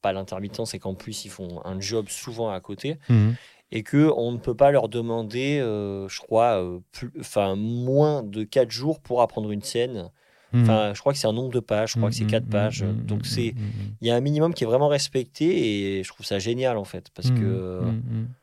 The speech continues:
Speaker 1: enfin, déjà, on, le travail de l'acteur est, est respecté et, et, ouais, et, et, et, et surtout aussi pour avoir, euh, un travail de qualité, euh, présenté aux essais, quoi.
Speaker 2: Tout à fait, oui.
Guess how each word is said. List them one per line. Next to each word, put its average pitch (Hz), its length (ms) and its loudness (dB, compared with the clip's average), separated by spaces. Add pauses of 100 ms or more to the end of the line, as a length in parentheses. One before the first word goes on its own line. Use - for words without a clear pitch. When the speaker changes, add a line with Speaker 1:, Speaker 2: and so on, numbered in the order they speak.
(320)
Speaker 1:
enfin, 98 100 -8
déjà, 107 220 0
on, 92 300 -2
le 87 260 -8
travail 101 340 -4
de 95 80 -8
l'acteur 92 360 -6
est, 87 400 -12
est - 20 -14
respecté 92 540 -4
et, - 1900 -4
et, - 60 -20
ouais, 147 260 4
et, 85 260 -6
et, 98 220 -4
et, 120 400 -4
et 113 40 -4
surtout - 360 -2
aussi - 260 2
pour 110 240 2
avoir, 117 320 6
euh, 95 480 0
un 101 80 -8
travail 113 320 -6
de 107 100 -10
qualité, 104 500 -4
euh, 104 160 -2
présenté 104 420 -8
aux 101 80 -6
essais, 117 260 -6
quoi. 87 240 -8 (440)
Speaker 2:
Tout - 160 -10
à 135 60 4
fait, 165 220 4
oui. 117 280 2